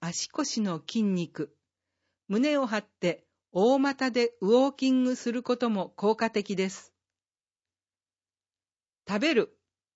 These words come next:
六十五歳以上の方では、男性の十二点五パーセント、女性の十九点六パーセントが低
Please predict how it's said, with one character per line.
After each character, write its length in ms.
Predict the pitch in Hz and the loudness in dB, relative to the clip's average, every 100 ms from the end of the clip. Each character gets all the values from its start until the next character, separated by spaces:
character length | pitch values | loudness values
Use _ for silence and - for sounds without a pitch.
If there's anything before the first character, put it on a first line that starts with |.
| _ _ _ _ _ _ _ _ _ - | _ _ _ _ _ _ _ _ _ -4
六 280 | 202 247 285 | -2 0 -2
十 220 | 294 285 | -2 -2
五 160 | 269 | -2
歳 280 | 262 269 262 269 | -2 -2 -4 -4
以 120 | 254 247 | -6 -2
上 200 | 247 220 | 0 0
の 140 | 202 | -4
方 280 | 190 190 202 | -6 -4 -2
で 120 | 175 | 0
は、 200 | 170 165 _ _ _ _ _ | -2 -4 _ _ _ _ _
男 260 | 185 233 262 | -2 -2 -2
性 300 | - 254 247 | -2 0 0
の 180 | 240 233 | 0 -2
十 280 | 226 269 285 | -2 0 2
二 240 | 294 269 | 2 2
点 320 | - 190 175 | -2 -4 -4
五 100 | 160 | -6
パ 220 | 165 214 | -2 0
ー 40 | 214 | 0
セ 160 | - 190 | -4 -6
ン 100 | 170 | -8
ト、 200 | 151 - _ _ _ _ _ _ | -12 -12 _ _ _ _ _ _
女 160 | 196 240 | -2 0
性 300 | - 302 294 | 0 0 2
の 180 | 277 | 2
十 260 | 226 262 294 | 2 0 0
九 260 | - 311 285 | -2 -4 0
点 280 | 226 220 | 0 2
六 240 | 214 214 - | 0 -2 -4
パ 200 | 247 254 | -2 -2
ー 40 | |
セ 180 | 254 247 | -2 -4
ン 80 | 233 | -4
ト 140 | 208 | -4
が 220 | 196 190 - _ _ _ | -4 -4 -8 _ _ _
低 100 | - | -4